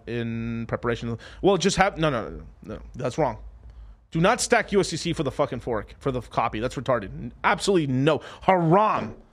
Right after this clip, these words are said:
Only have U S D C because you ha-, you wanted to have U S D C as, as, as, because it's your dry powder to buy stuff. If, if your plan is just to get the maximum amount of s-, of, of,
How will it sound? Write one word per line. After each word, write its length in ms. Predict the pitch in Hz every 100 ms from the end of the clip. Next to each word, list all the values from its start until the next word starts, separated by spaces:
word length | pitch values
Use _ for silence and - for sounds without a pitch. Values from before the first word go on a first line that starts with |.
| _ _ _ _ _ -
Only 320 | 196 247 311
have 240 | 294 254 214
U 140 | 220
S 100 | 226
D 80 | 220
C 200 | - 202
because 280 | 170 160 143
you 80 | 165
ha-, 180 | 170
you 140 | 202 170
wanted 320 | 151 185 190
to 60 | 170
have 160 | 165
U 100 | 156
S 100 | 165
D 60 | 165
C 200 | - 175
as, 220 | - 139 123 - - -
as, 180 | 151 123
as, 180 | 151 139
because 240 | 151 160
it's 100 | 135
your 100 | 147
dry 260 | 117 135 143
powder 300 | - 139 131
to 60 | 110
buy 200 | 113 117
stuff. 340 | - 73 - - - - - - - - - - _ _ - - - _ _ -
If, 240 | 190 - 175
if 100 | 147
your 120 | 233
plan 220 | 214 220
is 60 | 190
just 140 | 190
to 60 | 147
get 100 | 165
the 80 |
maximum 560 | 151 156 123 135 185 170
amount 180 | 151 143
of 60 |
s-, 100 | - -
of, 200 | 131 117
of, 200 | 98